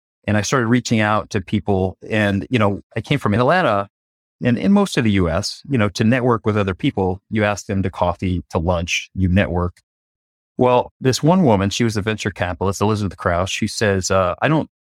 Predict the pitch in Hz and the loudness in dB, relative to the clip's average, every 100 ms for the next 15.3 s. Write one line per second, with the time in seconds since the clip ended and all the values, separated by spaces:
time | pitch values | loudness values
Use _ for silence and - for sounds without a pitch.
0 | - 120 120 - 107 104 98 92 - 127 | -2 0 0 0 2 2 0 -4 -2 -2
1 | 95 - 110 - 104 123 135 135 101 - | -2 -4 -4 -2 0 0 0 -2 -2 0
2 | 131 117 92 - - - 101 98 107 104 | 0 0 -2 -4 -12 -4 0 2 0 0
3 | 95 117 - _ _ _ _ _ _ _ | -2 -4 -8 _ _ _ _ _ _ _
4 | _ _ _ _ _ 104 120 127 143 143 | _ _ _ _ _ 0 2 2 2 0
5 | 113 135 123 104 107 101 95 95 135 117 | 0 0 2 2 2 0 -2 -2 -4 -2
6 | 127 107 120 104 92 104 104 98 85 123 | 0 0 0 0 0 0 0 0 -2 -4
7 | - 92 87 85 87 95 131 110 98 87 | -2 -2 0 -2 -2 0 2 0 0 0
8 | 101 - - _ _ - 123 131 117 _ | 0 -2 -10 _ _ -4 0 0 0 _
9 | 117 127 170 151 104 143 135 127 123 127 | -2 0 0 0 -2 -4 -4 -4 -2 -2
10 | 131 104 98 90 107 107 90 90 - _ | 0 2 2 0 0 0 -2 -6 -14 _
11 | _ - 95 90 85 - 110 101 90 82 | _ -2 -2 -2 -4 -4 -2 -2 -2 -4
12 | 82 - 95 92 85 - - _ - 98 | -6 -4 -2 -2 -6 -10 -12 _ -4 -4
13 | - 120 107 92 _ _ _ _ _ _ | -4 -2 -2 -4 _ _ _ _ _ _
14 | _ _ _ _ - 104 104 123 113 95 | _ _ _ _ -2 2 4 4 4 2
15 | 92 110 | 0 -6